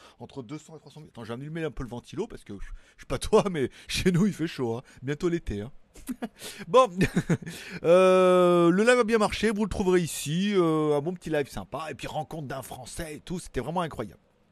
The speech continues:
Bon, allez, enfin une news pleine d'espoir, puisque oui, Redmi a confirmé la, la présentation du Redmi K quarante pour le vingt-cinq février deux mille vingt et un. Je vous rappelle, il y a le jour de l'an chinois le douze février,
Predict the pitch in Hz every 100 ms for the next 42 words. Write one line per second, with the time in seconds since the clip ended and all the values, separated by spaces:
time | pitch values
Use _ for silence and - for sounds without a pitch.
0 | _ _ _ _ - 156 247 196 _ -
1 | - 226 220 220 - 226 - 208 214 214
2 | 202 233 208 - 220 190 196 - 185 190
3 | - 190 - 202 226 214 _ _ _ _
4 | 107 190 180 220 220 175 190 - 196 175
5 | 202 208 185 165 151 147 135 127 123 127
6 | 151 151 151 175 160 127 151 147 165 180
7 | - _ - - - 285 - 214 156 180
8 | 226 - 220 - - - 220 240 220 214
9 | 156 202 202 208 202 - 170 175 190 165
10 | 165 139 139 131 147 151 120 123 147 135
11 | 113 110 156 143 135 - 143 139 117 101
12 | 180 - 131 135 240